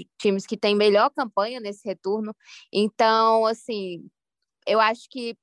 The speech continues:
apesar do amargo da eliminação, fica também, né, uma positividade, digamos assim, em relação ao que foi mostrado em campo. Foi até um pouco que eu escrevi na análise, né? O Vojvoda promoveu mudanças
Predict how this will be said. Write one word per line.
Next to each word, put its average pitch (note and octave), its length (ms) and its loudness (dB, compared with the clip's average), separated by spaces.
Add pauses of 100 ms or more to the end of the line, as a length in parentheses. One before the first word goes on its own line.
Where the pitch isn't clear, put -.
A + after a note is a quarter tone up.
(180)
apesar A#3 720 0
do G#3+ 380 -10
amargo C4+ 580 -4
da B3 120 -6
eliminação, A#3+ 840 -4 (440)
fica C#4+ 300 -2
também, D4 760 -4
né, B3+ 540 0 (320)
uma A#3 280 -4 (180)
positividade, A#3 1000 0
digamos G#3 360 -2
assim, G#3 240 -6
em B3 80 -4
relação B3 520 0
ao C4 100 -4
que - 60 -20
foi B3+ 140 -6
mostrado B3 440 -4
em D4+ 160 -18
campo. G3+ 440 -10 (480)
Foi G3 100 -2
até G#3+ 180 -2
um A3+ 100 -2
pouco A3+ 260 -4
que B3 80 -2
eu G#3+ 40 0
escrevi G#3+ 400 -8
na A3 200 0
análise, F#3+ 500 -2
né? F3+ 220 -2
O F#3 80 -8
Vojvoda F#3+ 500 -4 (160)
promoveu G#3 500 -2
mudanças D4+ 760 -2